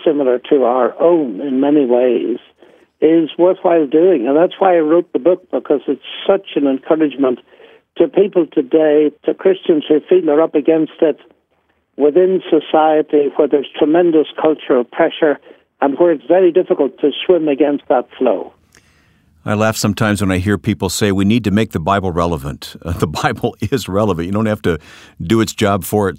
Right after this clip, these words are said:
Speaker 2: It does it itself, doesn't it?
Speaker 1: Well, you have to abolish the distance.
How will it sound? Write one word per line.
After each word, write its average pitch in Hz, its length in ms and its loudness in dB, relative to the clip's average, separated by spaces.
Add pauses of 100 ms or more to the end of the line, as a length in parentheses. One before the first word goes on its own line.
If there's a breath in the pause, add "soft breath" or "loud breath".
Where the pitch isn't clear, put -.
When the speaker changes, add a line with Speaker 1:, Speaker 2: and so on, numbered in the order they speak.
(120)
Speaker 2:
It 98 160 -4
does 104 180 0
it 90 100 -4
itself, 85 440 -4
doesn't 73 300 -6
it? 69 80 -12 (420)
Speaker 1:
Well, 208 160 2
you 220 260 2
have 240 160 -2 (140)
to 180 200 4
abolish 170 480 0 (140)
the 151 120 2 (160)
distance. 147 480 -2